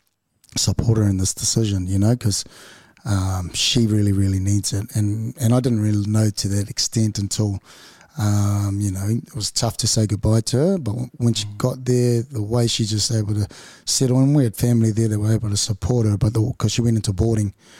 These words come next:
Speaker 1: but the, the way she just kind of adapted, and, and I think because we let her do that and go home,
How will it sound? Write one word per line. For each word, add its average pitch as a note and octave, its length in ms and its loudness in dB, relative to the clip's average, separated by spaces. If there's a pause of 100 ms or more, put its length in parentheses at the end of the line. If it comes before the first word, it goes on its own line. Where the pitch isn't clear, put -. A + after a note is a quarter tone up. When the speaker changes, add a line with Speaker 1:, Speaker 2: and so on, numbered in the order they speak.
(240)
Speaker 1:
but - 120 -2
the, A2+ 260 0
the A#2+ 80 0
way C3 140 2
she C3 160 0
just A2 240 0
kind A#2+ 180 0
of G#2+ 80 0
adapted, A2 680 0
and, G2+ 260 -4
and A#2 120 2
I A2 60 2
think C#3+ 280 -2 (840)
because - 340 0
we A#2+ 100 2
let A2+ 180 2
her G#2+ 220 0 (640)
do B2+ 200 4
that G3 240 0
and A#2 140 0
go A2+ 160 2
home, D3 300 2